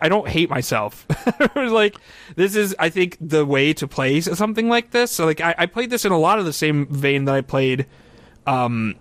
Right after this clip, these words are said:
you know, I, I talked about how Doom is exactly the flavor I need first-person shooters to be in, in order to engage. Wolfenstein is kind of also in that category, and, and I played that much the same way, where I was like,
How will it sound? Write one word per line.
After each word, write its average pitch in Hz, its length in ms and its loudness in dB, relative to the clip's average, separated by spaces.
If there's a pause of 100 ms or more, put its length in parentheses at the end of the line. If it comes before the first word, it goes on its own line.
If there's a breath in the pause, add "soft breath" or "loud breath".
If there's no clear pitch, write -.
(400)
you 139 120 0
know, 127 100 0
I, 127 180 0
I - 40 -4
talked 160 220 -4
about 127 260 -4
how 120 260 0
Doom 131 320 -2
is 127 140 -2
exactly 123 340 -4
the 117 80 -6
flavor 117 340 -4
I 107 80 -2
need 107 240 -6 (100)
first-person 120 420 -6
shooters 107 240 -2
to 110 80 -4
be 107 160 -4
in, 113 100 -2
in 113 80 -6
order 107 180 -2
to 110 140 -4
engage. 107 420 -4
Wolfenstein 165 640 -2
is 147 140 -4
kind 131 380 -4
of 139 160 -2
also 190 460 0
in 196 200 -2
that 202 220 0 (480 soft breath)
category, 202 640 2
and, 151 100 2
and 151 200 2
I 151 40 2
played 202 260 0
that 208 140 2
much 180 200 0
the 165 60 -10
same 156 240 0
way, 180 220 4
where 147 220 4
I - 20 4
was 139 140 2
like, 139 160 -2